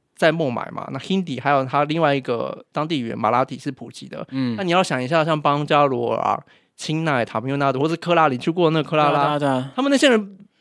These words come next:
Speaker 1: 真的是有，真的是有些人不会讲 Hindi 欸。
Speaker 2: 对啊，完全不会啊，很多我碰到的人几乎不会两三句的。
Speaker 1: 对啊，那如果说这些比较南方的邦来，成绩很好，他考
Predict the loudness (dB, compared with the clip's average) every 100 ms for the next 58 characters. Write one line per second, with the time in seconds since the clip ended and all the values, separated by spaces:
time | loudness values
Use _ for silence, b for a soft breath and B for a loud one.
0 | _ 2 4 4 0 -2 0 2 4 4
1 | 4 2 4 2 0 -4 -6 -8 -12 -4
2 | 0 2 4 2 4 6 6 4 4 6
3 | 6 6 4 4 4 2 -4 -6 -2 0
4 | 2 2 2 -2 -4 -4 -8 -6 2 4
5 | 4 4 4 4 4 4 4 6 6 2
6 | 0 2 4 2 2 4 4 4 2 2
7 | 0 -2 -2 -2 -4 -4 -2 0 0 2
8 | 2 2 0 -8